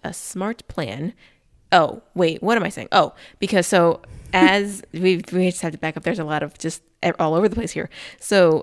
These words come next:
Speaker 1: James, after he sets that timer to go off, he kinda, like, surrenders himself to the guards 'cause there's
Speaker 2: Yeah.
Speaker 1: so many of them.
Speaker 2: They capture him.
Speaker 1: Yeah.
Speaker 2: Natalia sneaks off.
Speaker 1: Yes. So now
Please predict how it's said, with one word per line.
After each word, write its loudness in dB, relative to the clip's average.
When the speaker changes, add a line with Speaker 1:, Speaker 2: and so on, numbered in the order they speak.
Speaker 1:
James, -2
after 0
he -2
sets -2
that 0
timer -2
to -2
go 0
off, -2
he -2
kinda, -2
like, -6
surrenders -2
himself -6
to -6
the -4
guards -8
'cause -6
there's -2
Speaker 2:
Yeah. 0
Speaker 1:
so 2
many -4
of -4
them. -6
Speaker 2:
They 0
capture -4
him. -6
Speaker 1:
Yeah. -6
Speaker 2:
Natalia -4
sneaks -12
off. -6
Speaker 1:
Yes. -8
So -4
now 4